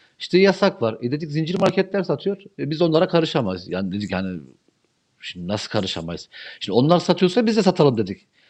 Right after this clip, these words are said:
Yani onlar satmasın demedik. Yani çünkü biz yasaklara karşıyız zaten. Onlar da satsın, biz de satalım. Çünkü alkol perakende satış ruhsatı olan her işletme bunu satsın. Bunu hani neye dayanarak, e, diye. O arada tabii ki, e,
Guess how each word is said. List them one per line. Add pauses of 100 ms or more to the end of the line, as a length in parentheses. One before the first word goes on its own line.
(140)
Yani
onlar
satmasın
demedik.
Yani
çünkü
biz
yasaklara
karşıyız
zaten. (280)
Onlar
da
satsın,
biz
de
satalım.
Çünkü (480)
alkol
perakende
satış
ruhsatı
olan
her
işletme
bunu
satsın. (320)
Bunu
hani
neye
dayanarak,
e,
diye. (280)
O
arada
tabii
ki,
e,